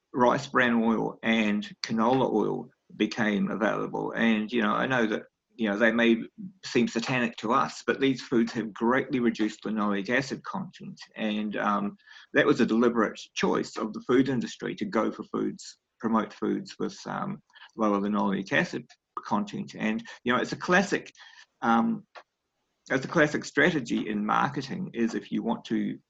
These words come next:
have a product, find s-, and, and sell it, find something wrong with your competitor's product, find something wrong with the existing product. You know, no one was interested in electric cars until they found something wrong with petrol, which was global warming.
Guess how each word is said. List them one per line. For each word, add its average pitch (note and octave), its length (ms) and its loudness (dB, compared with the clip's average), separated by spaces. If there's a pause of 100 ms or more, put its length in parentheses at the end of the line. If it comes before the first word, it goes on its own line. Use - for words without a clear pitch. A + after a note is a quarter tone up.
(120)
have A#2+ 180 0
a A#2 80 4
product, A#2 500 0
find A#2+ 260 0
s-, - 220 -10
and, G#2+ 180 -4 (180)
and G#2+ 120 -4
sell A#2 340 2
it, - 160 -4 (280)
find C#3 200 4
something A#2+ 300 -2
wrong A2+ 220 2
with G#2 140 -8
your F#2+ 100 -2
competitor's C3 500 0
product, - 400 -8
find D#3+ 260 2
something C3+ 340 -4
wrong A#2+ 200 0
with A2+ 140 -4
the A#2 80 0
existing A2 560 -6
product. - 400 -10
You A2+ 80 -4
know, A2 140 -6 (260)
no A3+ 160 6
one F3+ 120 6
was B2+ 120 0
interested B2 640 0 (480)
in A#2+ 120 4
electric A2+ 480 0
cars B2+ 540 0 (120)
until A#2 340 0
they A2+ 120 2
found A#2 280 2
something G#2+ 360 -4
wrong G#2 240 -2
with G2+ 160 -8
petrol, G3 420 -2
which - 220 -12
was - 140 -14
global G2+ 320 0
warming. B2+ 500 0